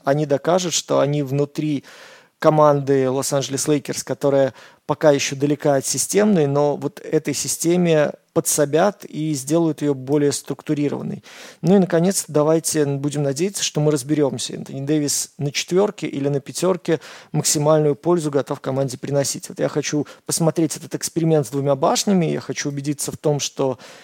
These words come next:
мое понимание баскетбола, ну, не такое уже отрешенное от реальности, убедиться в том, что эта херня не работает,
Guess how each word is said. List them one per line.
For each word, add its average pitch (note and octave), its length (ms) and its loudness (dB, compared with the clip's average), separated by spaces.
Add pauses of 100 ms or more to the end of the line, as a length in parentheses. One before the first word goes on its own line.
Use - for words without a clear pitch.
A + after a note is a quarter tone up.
(200)
мое D3 220 2
понимание C#3+ 440 2
баскетбола, C#3 640 -2
ну, C3+ 500 -2
не C3 240 -4
такое C#3+ 380 0
уже B2+ 840 -4
отрешенное C3+ 600 -2
от B2+ 120 -6
реальности, C#3+ 800 0
убедиться C3+ 560 -8
в - 40 -16
том, C#3 200 -4
что - 200 -6
эта C3+ 240 -4
херня C3+ 600 -4
не C3 120 -2
работает, C#3 640 -2